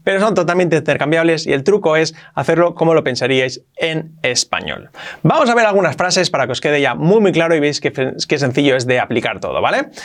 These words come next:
Si digo, "Él iba a estudiar", él iba a estudiar, ¿cómo sería?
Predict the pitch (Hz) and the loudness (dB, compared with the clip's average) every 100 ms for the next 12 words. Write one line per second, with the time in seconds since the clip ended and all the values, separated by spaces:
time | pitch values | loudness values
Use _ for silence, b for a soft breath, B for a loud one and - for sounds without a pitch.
0 | B B B - 196 185 175 170 160 160 | B B B 0 4 4 6 6 4 4
1 | 151 147 - - 240 262 - - _ 208 | 4 2 0 2 4 4 0 -8 _ 0
2 | 226 247 233 - - 151 147 - - 135 | 2 2 -2 -4 -6 -2 0 -2 -2 0
3 | 139 165 127 87 - _ - 214 214 170 | 2 2 0 -4 -12 _ 0 0 0 0
4 | 165 147 151 190 156 - 147 147 180 214 | 0 0 2 2 2 -2 -2 2 2 2
5 | - | 0